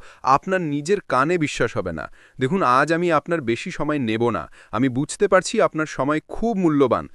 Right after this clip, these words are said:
তাই প্রথমে আপনারা সবাই এই ছোট্ট ভিডিওটি শুরু করার আগে লাইক করে দিন এবং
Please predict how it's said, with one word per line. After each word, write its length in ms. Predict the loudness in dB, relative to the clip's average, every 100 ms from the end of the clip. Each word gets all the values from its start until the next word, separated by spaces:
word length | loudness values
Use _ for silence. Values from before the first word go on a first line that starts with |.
| -20 -4
তাই 120 | -4
প্রথমে 480 | -2 -4 -2 0 2
আপনারা 340 | 2 0 -2
সবাই 300 | -2 -2 -2
এই 180 | -2 -8
ছোট্ট 360 | -4 -4 -2 -2
ভিডিওটি 400 | -2 -2 -2 -4
শুরু 220 | -4 -6
করার 240 | 0 0 0
আগে 160 | 0 -2
লাইক 240 | -2 -4 -4
করে 160 | -2 -2
দিন 240 | -2 -4 -8 -10
এবং 220 | -4 -2